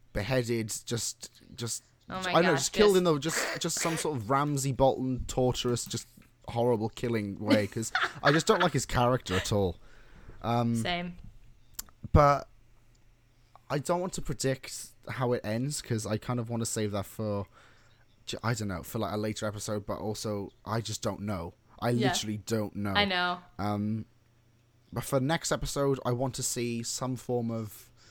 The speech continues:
Speaker 1: towards the end of next week's episode, I want to see them marching down south. I don't want them staying in, in, uh, Winterfell anymore.
Speaker 2: Right,
Speaker 1: I wanna
Speaker 2: same,
Speaker 1: see them head
Speaker 2: same.
Speaker 1: south and deal with Cersei. That's what I, I, I wanna see. And some sort of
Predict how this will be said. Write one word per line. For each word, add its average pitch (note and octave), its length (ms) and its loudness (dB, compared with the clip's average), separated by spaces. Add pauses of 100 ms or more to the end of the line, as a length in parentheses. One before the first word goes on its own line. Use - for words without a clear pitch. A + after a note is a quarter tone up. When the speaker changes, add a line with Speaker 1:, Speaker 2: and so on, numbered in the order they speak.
(1300)
Speaker 1:
towards C#3 280 0
the C#3+ 120 0
end C#3 140 0
of A#2+ 100 0
next B2+ 220 -4
week's A#2+ 120 -4
episode, A2 360 -2
I A2+ 80 2
want A2 220 -2
to A2 60 -6
see A2+ 120 -4
them G#2 120 0
marching G#2+ 320 0
down G2 220 -2
south. - 600 -6
I G#2+ 100 -2
don't A2+ 160 -2
want A2 120 -2
them G#2+ 80 -4
staying G#2 280 -4
in, G2 180 -4
in, G2 300 -6
uh, G#2 60 -6
Winterfell F2 500 -2 (500)
anymore. F#2 440 -10 (400)
Speaker 2:
Right, E3+ 340 4
Speaker 1:
I G#2 40 0
wanna A2+ 200 2
Speaker 2:
same, - 180 2
Speaker 1:
see A#2+ 100 0
them G#2 100 -2
head A#2 160 0
Speaker 2:
same. A3 120 4
Speaker 1:
south - 520 0
and G2+ 140 -8
deal G2+ 140 -6
with F#2+ 140 -6
Cersei. E2+ 440 -10
That's G2 200 -8
what G2 220 -4
I, F#2+ 60 -6
I, - 20 -4 (300)
I F#2+ 40 -8
wanna F2+ 180 -6
see. F2 220 -8 (340)
And C#3 200 0
some B2 360 2
sort A#2 280 -2
of A2 200 -6